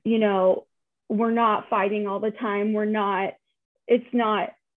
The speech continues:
like, all the crazy all the time." It, it was more relaxing. But, um, and I was honestly able to let go of a lot of the resentment because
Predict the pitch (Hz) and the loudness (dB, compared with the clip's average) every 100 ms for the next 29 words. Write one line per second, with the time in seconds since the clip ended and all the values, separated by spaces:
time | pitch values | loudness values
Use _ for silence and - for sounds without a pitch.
0 | _ _ _ _ 226 196 190 208 208 202 | _ _ _ _ -4 -4 -2 0 0 0
1 | 208 - 233 208 208 190 202 - 208 202 | -6 -6 -2 0 0 -2 -4 -2 -2 -2
2 | 208 208 220 196 190 185 - 240 247 226 | -4 -8 -6 -6 -6 -2 0 2 4 4
3 | 214 226 226 220 196 196 196 214 214 208 | 6 4 4 0 -2 -2 -4 -6 -4 -4
4 | 226 _ _ _ _ _ 220 208 - 277 | -6 _ _ _ _ _ -10 -4 4 6
5 | 277 233 240 - - _ _ - 247 233 | 10 8 8 4 -4 _ _ -2 2 4
6 | 220 214 220 240 - _ _ _ _ _ | 2 0 0 -2 -8 _ _ _ _ _
7 | - - - _ _ _ _ - 294 330 | -20 -20 -20 _ _ _ _ -4 2 4
8 | 370 - 311 269 262 285 320 - 254 262 | 4 4 4 6 6 6 2 -2 0 0
9 | 285 - 320 330 - 240 247 262 277 254 | -2 -2 -2 0 2 2 2 2 2 0
10 | 233 226 233 226 220 214 - 233 240 226 | 0 0 0 2 0 -2 -2 -2 0 0
11 | 214 226 214 220 220 214 226 - 220 214 | 0 -2 -4 -6 -6 -6 -8 -6 -4 -4
12 | 233 - - 214 240 277 254 240 | -4 -8 -4 -4 -2 0 2 2